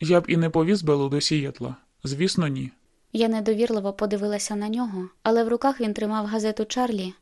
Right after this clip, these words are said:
Speaker 2: і саме уважно читав передовицю. Мабуть, намагається заспокоїти батька. Адже думка про те, що я можу опинитися в руках навіть найнебезпечніших зі смертних, коли зі мною Едвард та Аліса,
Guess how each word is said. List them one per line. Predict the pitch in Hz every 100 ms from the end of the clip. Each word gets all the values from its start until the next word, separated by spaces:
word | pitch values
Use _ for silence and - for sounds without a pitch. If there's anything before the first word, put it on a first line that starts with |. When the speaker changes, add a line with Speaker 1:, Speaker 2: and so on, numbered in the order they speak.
| -
Speaker 2:
і | 233
саме | 220 262 247 208
уважно | 208 226 208
читав | - 202 202 196
передовицю. | 208 202 208 180 165 - 175 _ _ _ -
Мабуть, | 233 240 269 262
намагається | 208 208 220 226 208
заспокоїти | 190 - 190 208 208 208
батька. | 190 180 - 185 185 _ -
Адже | 220 214 226
думка | 220 226 226
про | 214 226
те, | 226 254
що | 247 214
я | 208
можу | 208 214 214
опинитися | 208 226 226 214 - 214
в |
руках | 208 208 220 220 -
навіть | 220 214 214
найнебезпечніших | 214 214 208 - 226 220 220 - 220
зі | 208
смертних, | - 247 254 - 185 - - -
коли | 220 214
зі | 208
мною | 208 208 208 -
Едвард | 220 202 202 -
та | 214
Аліса, | 214 240 - 185